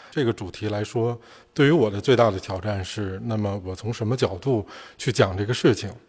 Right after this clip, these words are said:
那我自己并不是专业的，但是我比较喜欢这个，所以平常的时候看的也比较多。那么我想从一个故事作为主线来去呈现我们今天的这样的一个演讲。目前处在了一个状态，就是我觉得什么都变，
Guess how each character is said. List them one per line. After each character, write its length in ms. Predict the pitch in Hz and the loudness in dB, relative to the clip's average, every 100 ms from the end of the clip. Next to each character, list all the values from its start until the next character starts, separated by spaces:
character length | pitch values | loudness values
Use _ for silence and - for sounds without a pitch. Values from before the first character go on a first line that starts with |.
| _ - - - | _ -20 -14 0
那 100 | 127 | 2
我 160 | 104 | 4
自 120 | 101 151 | 2 2
己 120 | 107 | 2
并 180 | 143 117 | 2 0
不 100 | 107 | 0
是 140 | 127 | -2
专 220 | 131 127 | 0 2
业 160 | 127 104 | 2 0
的， 100 | 95 | -2
但 80 | 104 | -4
是 80 | 104 | -4
我 240 | 95 95 - | -4 -8 -4
比 120 | 120 | 0
较 100 | 131 | 2
喜 220 | - 117 | 0 -4
欢 200 | 98 98 | -4 -2
这 60 | 110 | -4
个， 80 | 98 | 2
所 140 | 127 | 2
以 20 | |
平 180 | 120 117 | 2 0
常 200 | 107 104 | 0 0
的 40 | |
时 140 | 117 107 | -2 -2
候 100 | 104 | -4
看 220 | - 127 | 0 0
的 60 | 101 | 0
也 60 | |
比 120 | 92 113 | -2 -2
较 140 | 92 | -2
多。 300 | - 113 127 123 - - - - | 0 0 0 -4 -20 -20 -16 -2
那 80 | 123 | 2
么 100 | 110 | 4
我 100 | 117 | 4
想 220 | 107 98 | 0 -4
从 260 | - 110 | -4 -2
一 60 | 117 | 0
个 140 | 123 | -2
故 200 | 120 190 | 2 2
事 300 | 123 110 95 | 2 -2 -8
作 140 | - 104 | -8 -8
为 100 | 104 | -8
主 180 | - 92 | -8 -8
线 300 | - 101 87 - - - | -4 -4 -6 -16 -20 -10
来 120 | 107 | -6
去 140 | 101 113 | -2 -2
呈 280 | - 107 123 | 0 0 2
现 160 | 156 107 90 | 2 2 -4
我 80 | 90 | -8
们 80 | |
今 160 | 90 113 | -6 -4
天 160 | 101 98 | -4 -4
的 80 | |
这 120 | 95 107 | -6 -6
样 120 | 95 | -8
的 60 | |
一 100 | 92 | -10
个 120 | 95 98 | -10 -10
演 200 | 90 107 | -10 -8
讲。 160 | 120 - - _ - - - - - | -8 -10 -18 _ -20 -20 -20 -20 -6
目 140 | 277 175 | 4 4
前 400 | - 107 113 156 - | 4 2 2 0 -6
处 200 | - 104 | -2 2
在 160 | 120 | 4
了 80 | 113 | 4
一 140 | 98 101 | 2 -2
个 180 | 113 | -2
状 260 | 104 143 110 | 2 2 2
态， 280 | - 110 95 | 0 -4 -4
就 100 | 107 | -6
是 60 | |
我 120 | 104 98 | -6 -6
觉 140 | 110 | -4
得 60 | 120 | -2
什 220 | - 101 | -2 -2
么 140 | 110 | 0
都 120 | 139 | 0
变， 260 | 139 170 | 0 0